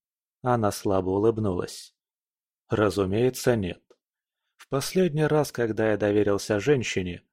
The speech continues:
сдохла моя дворовая собака, отведав пирога, который предназначался мне". В глазах да Винчи зажегся слабый огонек любопытства.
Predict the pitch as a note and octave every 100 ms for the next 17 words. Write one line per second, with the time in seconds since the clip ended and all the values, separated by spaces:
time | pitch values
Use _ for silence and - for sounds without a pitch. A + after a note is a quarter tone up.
0 | _ A2+ G#2 A#2 A2 A#2 A2 A2+ A2 G2+
1 | G#2+ A2+ A2 A2+ A2+ - C#3+ A#2+ F#2 F#2
2 | F#2 - _ _ A2+ G#2+ G#2+ G2 G2 -
3 | G#2 G#2 G2+ A#2+ G2+ G#2+ - G#2 G#2+ G#2
4 | G#2+ A2 G#2+ A#2+ - B2+ A#2+ C3+ B2 G2+
5 | E2+ D#2+ - _ _ _ _ _ _ _
6 | _ _ _ - G2+ G#2 A#2+ A2+ D3+ E3+
7 | E3 C3+ G#2+ G#2+ B2+ B2+ B2+ F#2+ F#2 A#2+
8 | - - F#2 F2 G#2 A#2+ B2+ F#2 - G#2
9 | A#2 D3+ - F#2 - F2+ F2 -